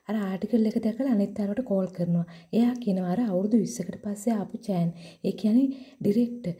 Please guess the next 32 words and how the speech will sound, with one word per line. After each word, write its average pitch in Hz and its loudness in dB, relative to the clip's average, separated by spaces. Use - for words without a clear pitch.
ගැන 202 2
ආටිකල් 190 0
එකක් 170 0
දැක්කද 170 -4
අහනවා. 160 -2
එයා 233 -2
කියනවා 208 2
එයාට 175 0
හොඳටම 208 4
විශ්වාසයි. 175 -2
මේ 208 4
සිද්ධියේදී 170 -2
මීරයන්ටත් 175 0
මොකක් 180 -6
හරි 185 -2
අමුතු 175 -2
දෙයක් 185 0
සිද්ධ 170 -4
වෙන්න 165 0
ඇති. 165 -4
මෙතන 254 6
ඉන්න 254 10
ප්‍රොෆෙසර්ට 214 -2
මොනවා 196 4
කරන්න 214 2
ගියත් 240 0
මීරයන්ව 208 6
මතක් 180 2
වෙනවා. 175 0
එයා 202 0
හියාගෙන්ම 196 2
අහගන්නවා, 175 0